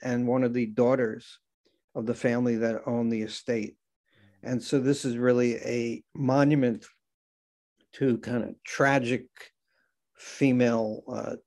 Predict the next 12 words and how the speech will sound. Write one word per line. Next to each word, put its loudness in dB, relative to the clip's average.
death. -2
It's, -4
you 2
know, 8
not 8
nice 2
as 6
a -2
story, 6
but 0
it's -4
nice 2